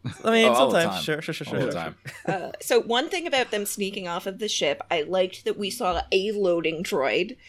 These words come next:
Speaker 3: because there is a loading droid introduced later in the show. So seeing
Speaker 1: Yeah.
Speaker 3: them,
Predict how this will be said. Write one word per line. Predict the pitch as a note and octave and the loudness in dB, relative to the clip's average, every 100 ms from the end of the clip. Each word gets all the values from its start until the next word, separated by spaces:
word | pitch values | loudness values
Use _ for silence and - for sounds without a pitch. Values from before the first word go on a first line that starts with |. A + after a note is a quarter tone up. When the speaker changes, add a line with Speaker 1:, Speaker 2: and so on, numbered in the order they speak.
| - _ | -20 _
Speaker 3:
because | F#3+ G#3+ F#3 G#3+ | -4 0 -2 0
there | F#3+ F3+ | 0 2
is | F3+ F3+ | 0 0
a | F3 | -4
loading | D#3+ D#3 E3+ | -2 -2 -2
droid | F3+ F3 D#3+ - | -4 0 0 0
introduced | E3+ E3+ F#3 E3 F3 - | -4 -6 -6 -4 -4 -2
later | F#3 E3+ E3 | -2 0 0
in | D#3+ D#3+ | 0 -2
the | D3+ | -4
show. | - B2+ E3+ | -2 0 0
So | C#4+ - F3 | -2 -2 -2
seeing | F3+ C3+ A2+ C#3 | 0 0 2 0
Speaker 1:
Yeah. | F#3 F3 | -2 -4
Speaker 3:
them, | E3+ | -4